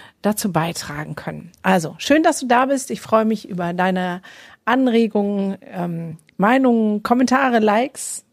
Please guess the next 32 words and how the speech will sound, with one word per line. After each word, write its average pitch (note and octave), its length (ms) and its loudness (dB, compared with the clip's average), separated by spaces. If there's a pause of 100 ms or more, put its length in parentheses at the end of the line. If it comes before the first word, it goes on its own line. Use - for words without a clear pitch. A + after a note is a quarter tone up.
(180)
whatever. C4 520 2 (540)
Ähm, G#3+ 600 0
gerne A#3+ 560 2
hier G#3+ 480 2
direkt F#3+ 340 -6
beim D#3+ 140 -6
Podcast - 880 -6
oder A3+ 480 4
aber F#3 300 -2
auch F3 180 -2
bei E3+ 140 -10
mir F#3 180 -6
auf - 120 -12
Instagram. E3+ 680 -6 (800)
Und F3+ 100 2
jetzt F3 220 0
wollen E3 180 0
wir E3 100 -6
uns F3 200 -4
mal A3 340 2 (480)
diesem A#3 540 2 (240)
Thema F3 640 2
widmen, G#3 680 -2
keine F3 540 -6
Armut. - 540 -14 (380)
Vielleicht B3+ 340 2
denkst C#4+ 240 -2
du C4 60 -4
jetzt A3+ 160 -2
erstmal, A#3 540 2 (1040)
"Na F#3 120 6
ja D3+ 420 2